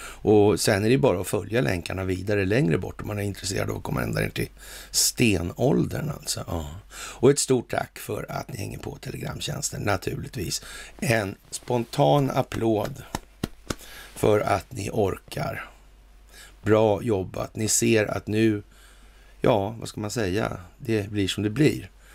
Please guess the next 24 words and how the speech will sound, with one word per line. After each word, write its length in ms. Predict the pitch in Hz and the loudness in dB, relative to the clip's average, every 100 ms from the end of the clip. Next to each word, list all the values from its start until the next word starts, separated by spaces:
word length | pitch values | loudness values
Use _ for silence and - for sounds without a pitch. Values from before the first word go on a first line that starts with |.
| - - - | -20 -20 -4
helt 260 | - 95 | -4 -2
enkelt. 520 | - - - 139 - | -6 -8 -6 -6 -6
Och, 500 | - 110 98 - - | -2 0 0 -4 0
eh, 200 | 110 104 92 - - - - - - - | 4 4 0 -8 -20 -20 -18 -18 -20 -2
vi 100 | 123 | 4
befinner 420 | 143 139 127 135 | 4 6 4 4
oss 140 | 139 127 | 2 2
där 100 | 113 | -2
vi 60 | |
befinner 420 | 107 98 123 127 | -2 -2 0 2
oss 180 | 117 - | 0 0
och, 340 | 120 98 - 101 | -2 -4 -2 0
eh, 140 | 104 | 2
omvärlden 640 | 113 95 95 92 95 92 | 2 2 0 0 -2 -2
där 120 | 107 | 0
den 200 | 110 151 | 2 2
befinner 360 | 147 95 - 117 | 2 -2 -4 -6
sig. 280 | - 143 - - - - - - - - - | -6 -8 -10 -18 -18 -16 -16 -16 -20 -20 -10
Och 320 | - 107 95 | 2 4 4
det 80 | 85 | 2
här 120 | 104 | 2
spelet 440 | 120 - 104 113 - | 0 -4 -6 -6 -8
är 80 | - | -8
fantastiskt. 840 | 127 107 - - - - - | -10 -8 -8 -8 -10 -10 -10